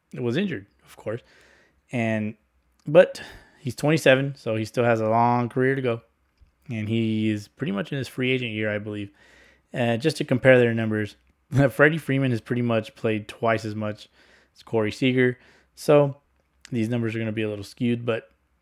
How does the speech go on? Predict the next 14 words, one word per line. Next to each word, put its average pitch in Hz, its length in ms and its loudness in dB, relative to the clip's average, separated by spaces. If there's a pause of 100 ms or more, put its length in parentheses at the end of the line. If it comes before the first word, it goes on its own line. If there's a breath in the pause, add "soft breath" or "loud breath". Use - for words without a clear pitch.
(140)
we're 151 160 0
just 151 120 -4
gonna 135 140 2
go 120 100 4
with 113 80 0
the 113 60 -6
big 104 160 -4
ones. 98 200 -14 (380 soft breath)
Home 143 200 2
runs 139 400 2 (400)
for - 160 -16
Freddie 117 260 0
Freeman, 143 440 0
twenty-seven, 139 580 0